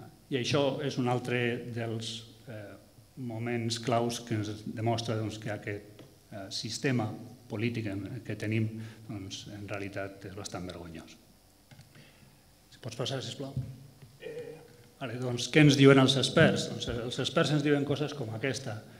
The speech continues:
que canviant els gens millorarem el món. I aquí per qualsevol persona, eh, hi ha una cosa que no casa, és a dir, eh, hi ha un canvi d'escala que no té sentit. No per canviar els gens canviarem el món,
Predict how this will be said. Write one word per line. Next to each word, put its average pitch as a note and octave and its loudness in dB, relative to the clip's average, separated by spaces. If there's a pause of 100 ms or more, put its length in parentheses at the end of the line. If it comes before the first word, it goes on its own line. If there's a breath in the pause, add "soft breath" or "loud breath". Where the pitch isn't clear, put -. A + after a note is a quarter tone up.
(600 loud breath)
que A2+ 2
canviant B2+ 2
els C3 0
gens C3 6
millorarem A2 2
el G#2 2
món. G#2 2 (420 loud breath)
I - -2
aquí A2+ 0
per D3+ 6
qualsevol C#3+ 6
persona, C3 0 (560)
eh, A2 -8 (420)
hi B2 -2
ha A2 2
una A2+ 2
cosa A2+ 0
que A2 2
no G#2 2
casa, G#2+ 0
és - -8
a - -2
dir, G2+ -4
eh, - -18
hi B2+ 0
ha B2 4
un B2 2
canvi A#2 0
d'escala A#2+ 0
que A#2+ -2
no A2+ -2
té A2+ -6
sentit. A#2 -2
No A#2+ -4
per A#2 -4
canviar G#2+ -2
els - -8
gens G#2+ -4
canviarem G2+ -8
el G2 -6
món, A2 0